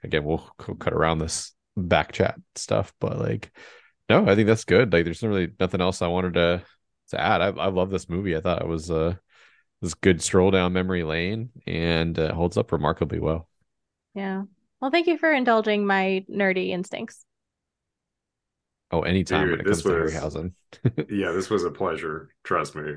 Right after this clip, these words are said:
Speaker 3: Like, I wanna go back and watch all the Sinbad movies after watching this because it looks like more of the same. And I was watching a video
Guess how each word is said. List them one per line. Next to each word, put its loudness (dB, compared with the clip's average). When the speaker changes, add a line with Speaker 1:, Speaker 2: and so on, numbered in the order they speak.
Speaker 3:
Like, -2
I 0
wanna 2
go 6
back 2
and -4
watch -4
all -6
the -6
Sinbad -6
movies -8
after -12
watching -10
this -12
because -14
it -4
looks -8
like -8
more -6
of -8
the -10
same. -10
And -6
I -4
was 0
watching 2
a 0
video -2